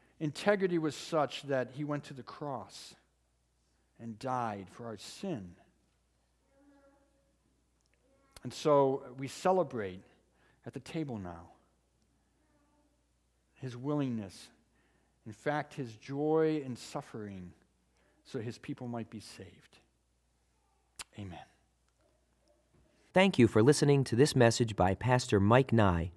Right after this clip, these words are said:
Speaker 2: of Durkeetown Baptist Church in Fort Edward, New York. You may freely copy and distribute this message,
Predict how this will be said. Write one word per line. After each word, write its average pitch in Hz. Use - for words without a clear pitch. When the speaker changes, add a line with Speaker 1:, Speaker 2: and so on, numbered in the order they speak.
Speaker 2:
of 123
Durkeetown 143
Baptist 117
Church -
in 104
Fort 143
Edward, 110
New 107
York. 90
You 139
may 127
freely 147
copy 143
and 117
distribute 123
this 98
message, 101